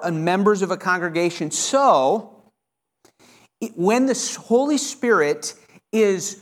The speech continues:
filling and working in a congregation, it won't be the case where twenty percent of the congregation carries eighty percent of the load.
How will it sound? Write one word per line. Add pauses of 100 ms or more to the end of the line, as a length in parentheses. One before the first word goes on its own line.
(100)
filling
and
working
in
a
congregation, (1600)
it
won't
be
the
case
where
twenty
percent
of
the
congregation (400)
carries (160)
eighty
percent
of
the
load.